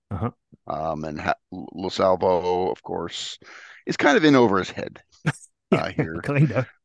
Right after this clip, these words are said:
Speaker 2: Um, he was okay with the money, getting the money and stuff like that, but now that, you know, that there's a possibility that somebody's going to die,
Speaker 1: Yep.
Speaker 2: he's not happy about that.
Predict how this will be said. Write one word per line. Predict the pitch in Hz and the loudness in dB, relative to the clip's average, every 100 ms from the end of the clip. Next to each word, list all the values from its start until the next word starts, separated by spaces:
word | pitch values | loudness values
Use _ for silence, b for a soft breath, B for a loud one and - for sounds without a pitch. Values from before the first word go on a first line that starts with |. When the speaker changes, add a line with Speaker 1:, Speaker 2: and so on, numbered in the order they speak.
| _ | _
Speaker 2:
Um, | 95 98 90 87 - - | -4 -4 -4 -6 -8 -10
he | 123 | -2
was | 143 | 2
okay | 180 - 208 | 4 6 6
with | 196 | 6
the | - | 4
money, | 190 208 285 285 - _ _ _ _ _ - | 4 4 2 0 -6 _ _ _ _ _ -4
getting | 120 131 | 0 2
the | 127 | 2
money | 127 139 | 2 2
and | 151 | 0
stuff | - 147 | 0 -2
like | - | -2
that, | 185 185 - | 0 -2 -2
but | - | -6
now | 110 120 139 147 147 | -4 0 2 4 4
that, | 131 127 127 113 - _ _ _ _ _ _ _ _ - | 4 2 0 -2 -10 _ _ _ _ _ _ _ _ -10
you | 98 | -6
know, | 101 101 104 104 | -4 -2 -2 -4
that | 98 98 | -4 -4
there's | 98 90 | -4 -4
a | 92 | -4
possibility | - 98 104 95 92 101 101 98 | 0 0 0 -2 -2 0 0 2
that | 98 92 - | 2 0 -2
somebody's | - 95 98 98 | -6 -4 -4 -4
going | - 104 | -6 -6
to | 95 | -6
die, | 95 98 120 139 156 170 170 165 - b b | -2 2 4 6 4 2 0 -6 -14 b b
Speaker 1:
Yep. | 95 - - | -12 -12 -12
Speaker 2:
he's | - 107 101 | -6 -4 -4
not | 95 92 | 0 0
happy | 92 73 - | 0 -4 -8
about | - - - | -10 -10 -10
that. | - - - | -10 -14 -16